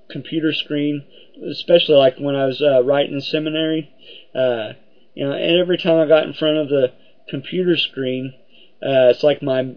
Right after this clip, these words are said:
my mind went blank. But I found out that, you know, if I write it on a piece of paper first, get those ideas down, then, uh,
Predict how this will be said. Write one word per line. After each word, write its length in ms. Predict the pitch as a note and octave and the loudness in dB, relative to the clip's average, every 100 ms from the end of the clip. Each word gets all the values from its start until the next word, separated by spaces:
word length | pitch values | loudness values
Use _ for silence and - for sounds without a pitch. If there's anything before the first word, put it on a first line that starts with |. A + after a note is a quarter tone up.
| - | -10
my 300 | C#3 B2 B2+ | -6 -4 -4
mind 500 | C3+ C#3+ D#3 D#3 C#3+ | -2 0 0 0 -2
went 240 | C#3+ C#3 - - - - - | -2 -4 -10 -20 -20 -20 -12
blank. 420 | B2+ C#3+ C3 - - - - _ - - - - - | -2 0 0 -2 -16 -20 -20 _ -20 -20 -20 -20 0
But 160 | D#3 D3+ | 8 8
I 100 | D3 | 8
found 400 | D3+ D3+ E3 D#3+ | 4 4 4 4
out 260 | D3+ D#3 - | 6 6 6
that, 280 | C#3 C3+ | 6 4
you 180 | - D3+ | 0 -2
know, 140 | C3+ C3 - - | -4 -6 -14 -14
if 200 | - - | -6 -2
I 120 | C#3+ C#3 | 2 4
write 280 | D3 D#3 | 6 6
it 140 | F3+ F3 | 6 4
on 140 | E3+ | 4
a 60 | D#3 | 2
piece 280 | E3+ E3+ E3 | 0 -4 -4
of 100 | - | 2
paper 520 | F3+ F3+ E3 D#3 C#3+ - - - - - | 4 4 4 0 0 -16 -20 -20 -20 -2
first, 560 | G3+ G#3+ F3+ F3 - D3 | 4 6 6 2 -4 0
get 180 | E3 | 2
those 220 | - D#3+ D3 | 6 8 8
ideas 480 | C#3 C#3 D3 C#3+ | 4 2 0 0
down, 640 | C3+ D#3 E3 E3+ C#3 C#3+ D#3 - - - - _ | 0 0 0 0 -2 -4 -8 -16 -20 -20 -20 _
then, 300 | - D3+ D3+ | -2 4 6
uh, 240 | D3+ C#3+ | 6 6